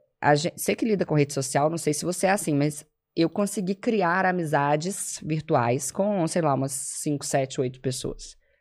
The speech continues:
É, pessoas que eu nunca vi, mas que de longe, é, é,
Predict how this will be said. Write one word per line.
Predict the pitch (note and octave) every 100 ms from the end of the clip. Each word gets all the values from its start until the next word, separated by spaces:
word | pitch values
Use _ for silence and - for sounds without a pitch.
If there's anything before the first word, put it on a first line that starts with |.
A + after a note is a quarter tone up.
| _ _ _ _ -
É, | D3 D3 C#3+ B2 - _ _ _ - _ _ _ _ _
pessoas | - D3 D#3
que | -
eu | C#3
nunca | D3+ A3 B3
vi, | G#3 A3
mas | F#3+ F#3+
que | -
de | F#3 A3+
longe, | G3 F#3+ G3 G3 - _ _ _ _ -
é, | F3 -
é, | E3 E3